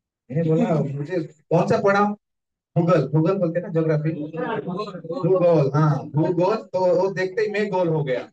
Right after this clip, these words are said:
पहला ही देखा था, एक भी समझ में नहीं आ रहा है, उधर भूकंप क्यों होता है, उधर हम क्यों कांपते, हमको मालूम नहीं भूकंप क्यों होता है, वो सब भी मुझे समझ में नहीं आया। मैं बोला, "हे प्रभु, कहाँ मुझे फंसाया?"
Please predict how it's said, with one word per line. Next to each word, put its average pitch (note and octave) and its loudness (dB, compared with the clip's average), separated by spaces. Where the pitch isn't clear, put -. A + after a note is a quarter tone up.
पहला F3+ 0
ही D4+ 4
देखा B3+ -4
था, C#4 -6
एक F3 0
भी C4 2
समझ A#3 -2
में D4 0
नहीं B3+ 0
आ B3+ 0
रहा B3 2
है, A3+ 2
उधर G#3+ 2
भूकंप G3+ -6
क्यों A#3 -6
होता G3+ -4
है, G3+ 2
उधर G3 -2
हम A3+ -4
क्यों D4 2
कांपते, C4 -2
हमको G#3 -4
मालूम B3+ -2
नहीं C#4 -4
भूकंप A3 -4
क्यों A#3 -2
होता A#3 -2
है, B3 -4
वो C4 0
सब D3+ -4
भी C#4+ -8
मुझे B3+ -4
समझ G#3+ -6
में G#3+ -6
नहीं A3 -6
आया। G3+ -6
मैं E3 0
बोला, E3 2
"हे D#3+ 4
प्रभु, D#3+ 2
कहाँ D#3 2
मुझे E3+ 0
फंसाया?" C3+ -2